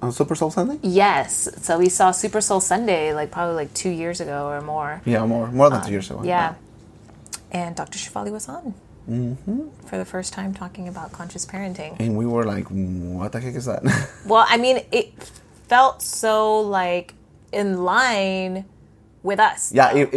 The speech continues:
Speaker 1: yeah.
Speaker 2: Like,
Speaker 1: We
Speaker 2: we
Speaker 1: were like,
Speaker 2: connected to it
Speaker 1: "Whoa,
Speaker 2: right away.
Speaker 1: wow, this, yeah, this makes sense." I remember for
Speaker 2: Yes.
Speaker 1: myself, "This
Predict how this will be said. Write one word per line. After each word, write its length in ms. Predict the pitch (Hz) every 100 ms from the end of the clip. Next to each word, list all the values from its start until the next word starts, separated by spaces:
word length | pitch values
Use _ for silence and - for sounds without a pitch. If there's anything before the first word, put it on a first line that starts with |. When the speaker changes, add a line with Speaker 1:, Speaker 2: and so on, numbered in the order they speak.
| 139
Speaker 1:
yeah. 200 | 131 131 -
Speaker 2:
Like, 160 | 120
Speaker 1:
We 80 | 147
Speaker 2:
we 60 | 147
Speaker 1:
were 120 | 156
like, 200 | 143 113
Speaker 2:
connected 160 | - 151
to 60 |
it 40 | -
Speaker 1:
"Whoa, 40 |
Speaker 2:
right 160 | - 185
away. 160 | - 175
Speaker 1:
wow, 160 | 131
this, 340 | 117 123 143 -
yeah, 360 | 113 113 131
this 260 | 110 131 139
makes 220 | 170 165
sense." 480 | - 160 123 - - -
I 60 |
remember 420 | 139 143 147 147 135
for 80 |
Speaker 2:
Yes. 60 | 120
Speaker 1:
myself, 420 | 113 - 135 117 - - -
"This 260 | 165 220